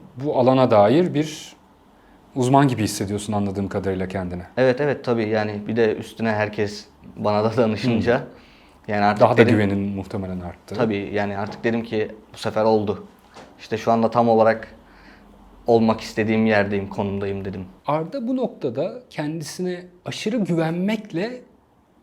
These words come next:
Speaker 1: bir takım riskler alıyor aslında, farkında değil. Çünkü bunun aşırı özgüven yanılgısı dediğimiz bir tarafa doğru evrildiğini görüyoruz. Özgüvenli olmak bir tarafta risk almamızı sağlarken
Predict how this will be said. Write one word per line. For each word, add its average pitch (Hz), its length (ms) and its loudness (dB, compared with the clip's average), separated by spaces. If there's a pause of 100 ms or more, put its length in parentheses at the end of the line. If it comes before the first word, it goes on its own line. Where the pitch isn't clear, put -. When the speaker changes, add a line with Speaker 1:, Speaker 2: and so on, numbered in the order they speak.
Speaker 1:
bir 214 80 -8
takım 196 300 -2
riskler 131 340 -2
alıyor 101 260 0
aslında, 175 280 -8
farkında 117 580 -2
değil. - 220 -20 (100)
Çünkü 180 340 -4
bunun 247 420 -4
aşırı 233 460 -6
özgüven 175 560 -2
yanılgısı 160 600 -2
dediğimiz 156 580 -6 (100)
bir 160 80 -6
tarafa 180 380 -2
doğru 156 260 -2
evrildiğini 131 540 -2
görüyoruz. 92 500 -10 (340)
Özgüvenli 233 580 0
olmak 208 380 -2
bir 226 80 -8
tarafta 196 400 -2
risk 185 260 -4
almamızı 208 420 -4
sağlarken 185 640 -4